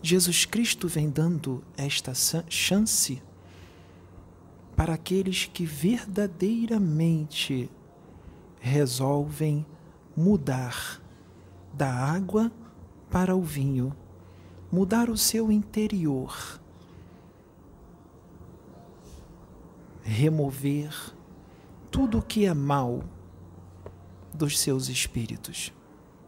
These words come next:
Pois se tu quiserdes, tu podes. Só basta querer. Removam todo o mal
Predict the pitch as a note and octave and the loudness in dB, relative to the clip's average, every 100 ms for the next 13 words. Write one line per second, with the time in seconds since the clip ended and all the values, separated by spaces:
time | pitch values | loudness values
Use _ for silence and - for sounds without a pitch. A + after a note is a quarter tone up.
0 | - - - - - - - - - - | -16 -16 -14 -18 -20 -20 -20 -20 -20 -20
1 | - - - - C#3+ - C3+ - E3 - | -20 -18 -6 0 2 2 -2 -4 -10 -8
2 | C#3 C3 B2+ D#3 E3+ E3+ F3+ - - - | -6 -4 -4 -4 -6 -8 -6 -6 -6 -10
3 | - - - - - F3+ - A2+ A2 - | -20 -20 -18 -8 -4 -2 -2 -4 -4 -10
4 | C3 - - - - - - - - - | -8 -6 -6 -10 -20 -20 -20 -20 -20 -20
5 | - - - - - - - G#2+ G#2 A2+ | -20 -20 -20 -20 -14 -6 -4 -4 -4 -4
6 | B2 - - D3 C#3+ - - - - - | -2 -2 -2 -2 -4 -8 -20 -20 -20 -18
7 | - - E3+ C#3 B2 - - - - - | -6 0 2 0 -4 -8 -16 -18 -20 -20
8 | - - - - - - - - - - | -20 -20 -20 -20 -20 -20 -20 -20 -20 -20
9 | - - - - - - - - - - | -20 -20 -20 -20 -20 -20 -20 -18 -18 -18
10 | - - - - - - - - - - | -20 -20 -20 -20 -20 -20 -20 -20 -20 -20
11 | - - - - - - - - - - | -16 -16 -14 -16 -18 -18 -18 -18 -18 -18
12 | - D3+ G3+ D#3+ G3+ A3+ C#3+ C3 C3+ - | 0 2 4 4 2 0 -2 -4 -6 -12
13 | - - - - C#4 C#4+ A3 G3 D#3+ C#3 | -20 -20 -20 -4 0 2 4 4 4 2
14 | C3 B2 | 0 -2